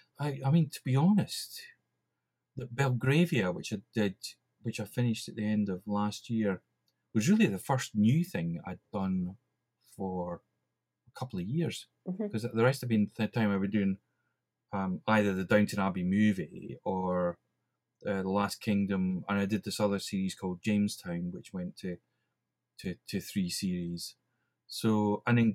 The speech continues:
Speaker 1: and Grantchester, which was on, on, like, and Shetland, which were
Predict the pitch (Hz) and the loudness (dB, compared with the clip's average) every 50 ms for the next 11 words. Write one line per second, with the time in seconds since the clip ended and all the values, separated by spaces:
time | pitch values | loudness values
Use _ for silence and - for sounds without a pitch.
0 | - - 113 110 95 98 113 120 127 127 - - - - - 90 - _ - 104 | 0 0 2 2 4 4 4 4 4 2 0 -4 -6 -4 -6 -6 -6 _ -8 -8
1 | 92 - 104 95 87 92 90 90 90 - - - 92 - - - 95 92 90 87 | -6 -6 -6 -4 -4 -4 -6 -6 -8 -14 -14 -14 -14 -12 -8 -6 -6 -4 -4 -4
2 | 87 85 - _ _ - - 107 98 - - - - 131 - - - 98 87 82 | -4 -6 -8 _ _ -4 -2 -2 -2 -2 -4 -4 -4 -4 -6 -4 -6 -6 -6 -6
3 | _ _ _ _ _ _ _ - 110 92 - - 104 98 95 | _ _ _ _ _ _ _ -10 -10 -8 -4 -4 -4 -4 -4